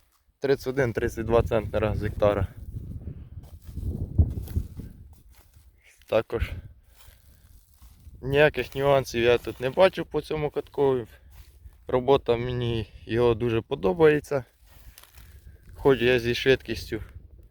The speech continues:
дванадцять-чотирнадцять кілометрів. Також покажу його ще в роботі. Сьогодні невеличкий дощик був,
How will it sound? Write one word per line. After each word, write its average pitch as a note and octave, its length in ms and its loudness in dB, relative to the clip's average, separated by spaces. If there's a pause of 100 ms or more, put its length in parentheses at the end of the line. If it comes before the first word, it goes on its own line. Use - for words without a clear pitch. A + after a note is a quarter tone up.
(760)
дванадцять-чотирнадцять B2 1080 -2
кілометрів. F3+ 600 -2 (3000)
Також A#2+ 320 0
покажу A#2+ 480 -2
його A#2+ 180 -2
ще D3 160 -4
в D3+ 60 -2
роботі. F3+ 500 0 (4000)
Сьогодні B2 360 -4
невеличкий C3+ 560 0
дощик F#3+ 360 -4
був, E3 280 -4